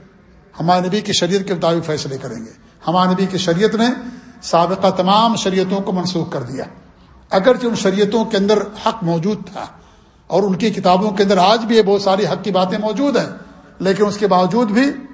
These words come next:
ہمارے نبی نے کہا کہ نہیں، ہماری شریعت کے مطابق فیصلے کریں گے وہ۔ لہذا نبی کی شریعت کو اپنانا ہے، جو نبی کی شریعت کو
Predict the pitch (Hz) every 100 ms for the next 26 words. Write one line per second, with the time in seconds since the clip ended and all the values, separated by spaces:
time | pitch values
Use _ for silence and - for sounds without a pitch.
0 | - - - - 175 180 185 185 185 185
1 | 185 196 127 165 202 233 185 185 185 190
2 | 180 165 170 151 139 135 131 120 110 107
3 | 104 - _ _ _ _ - - 151 175
4 | 180 170 190 - - 170 214 - - 151
5 | 139 135 - - - _ _ _ _ 143
6 | 190 180 196 190 185 175 165 202 208 -
7 | - 190 196 196